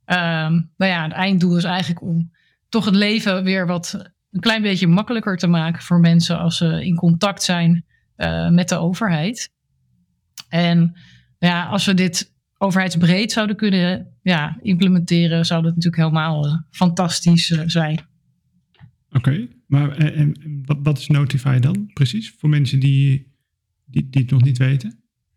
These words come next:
Speaker 1: Ja, Notify is eigenlijk een, eh,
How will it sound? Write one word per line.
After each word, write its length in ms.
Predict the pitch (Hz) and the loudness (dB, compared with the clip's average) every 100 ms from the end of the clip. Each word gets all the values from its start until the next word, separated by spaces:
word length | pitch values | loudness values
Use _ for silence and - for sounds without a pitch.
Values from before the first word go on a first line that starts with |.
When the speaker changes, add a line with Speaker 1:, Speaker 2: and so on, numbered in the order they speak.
| _ _ _ _ - - - _ - - | _ _ _ _ -20 -20 -20 _ -20 -4
Speaker 1:
Ja, 120 | 180 | 2
Notify 560 | 180 208 240 - 214 202 | 2 2 -2 -2 -2 0
is 100 | 185 | -4
eigenlijk 420 | - 226 208 - | -4 -2 -4 0
een, 220 | 180 170 | 4 4
eh, 220 | 160 156 | 4 0